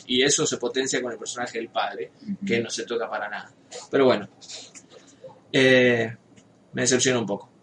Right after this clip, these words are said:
Speaker 1: por hablar mal de F M A. Así, gente, aprovechamos para retirarnos, así, pues, nos podemos despedir por lo menos.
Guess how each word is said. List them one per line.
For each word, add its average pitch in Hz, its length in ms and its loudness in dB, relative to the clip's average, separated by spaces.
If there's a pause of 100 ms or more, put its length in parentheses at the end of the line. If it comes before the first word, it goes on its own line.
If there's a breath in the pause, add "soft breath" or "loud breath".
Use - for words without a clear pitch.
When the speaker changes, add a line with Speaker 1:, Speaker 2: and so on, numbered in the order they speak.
(420)
Speaker 1:
por - 140 0
hablar 127 260 4
mal 139 140 6
de 127 80 6
F 120 100 0
M 110 80 -6
A. 104 60 -8
Así, 120 180 0
gente, 127 300 0
aprovechamos 135 400 0
para 127 140 2
retirarnos, 123 420 -2
así, 123 500 -2
pues, 113 100 -12
nos 117 80 -6
podemos 123 260 -4
despedir 117 260 -2
por 113 160 -14
lo - 80 -12
menos. - 160 -20